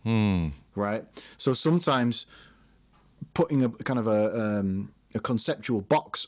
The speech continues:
Speaker 2: around it will help as well, right? Making the decision, say, "Right, well, I'm, I'm gonna write a three-minute pop song."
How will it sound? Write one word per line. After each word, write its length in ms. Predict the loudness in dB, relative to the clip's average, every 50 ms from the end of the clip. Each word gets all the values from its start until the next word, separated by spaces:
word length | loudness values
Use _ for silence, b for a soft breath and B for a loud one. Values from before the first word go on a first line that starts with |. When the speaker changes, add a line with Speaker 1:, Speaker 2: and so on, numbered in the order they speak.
| -4 -2
Speaker 2:
around 340 | -2 0 0 0 -2 -2 -2
it 160 | -4 -6 -6 _
will 180 | -2 -2 -2 0
help 340 | -2 -2 -4 -4 -6 -12 -20 _ _ _ _ -6
as 160 | -6 -4 -2
well, 360 | -2 0 0 -2 -2 -6 -10 _ _ _ _ _
right? 300 | -2 0 0 0 -4 -6 -12 B B B -20 _ _ _
Making 460 | -2 0 2 2 2 2 4 4 4
the 80 | 4 2
decision, 480 | 0 -2 0 0 0 2 2 2 2 2
say, 280 | 2 2 2 2 4
"Right, 140 | 2 2 2
well, 120 | 2 2
I'm, 160 | 2 2 2 2
I'm 160 | 2 4 4
gonna 160 | 4 4 4
write 200 | 4 4 2 2
a 40 | -2
three-minute 540 | -4 0 2 4 4 4 4 2 2 2 2
pop 220 | 0 0 0 0
song." 320 | -4 -4 -4 -4 -6 -10